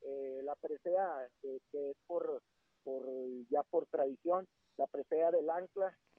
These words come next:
eh, Santiago Lavín Cuadra, que en esta ocasión se lo,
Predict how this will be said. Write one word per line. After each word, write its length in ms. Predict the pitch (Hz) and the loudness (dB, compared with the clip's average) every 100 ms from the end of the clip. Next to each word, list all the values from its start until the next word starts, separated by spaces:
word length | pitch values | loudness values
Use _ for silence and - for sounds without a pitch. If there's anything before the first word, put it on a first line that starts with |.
| _ | _
eh, 280 | 131 131 135 127 | -6 -4 -4 -6
Santiago 400 | 139 131 165 175 | -10 -4 0 0
Lavín 240 | 156 160 160 | 0 -4 -4
Cuadra, 360 | 175 196 202 208 _ _ _ _ | 0 2 0 -4 _ _ _ _
que 80 | 165 | -4
en 100 | 185 | -4
esta 240 | 208 - 220 - - | -6 -4 -4 -4 -6
ocasión 580 | 165 - 151 190 196 208 _ _ _ | -6 -6 -4 -2 -2 -4 _ _ _
se 100 | 175 | -4
lo, 140 | 160 | 0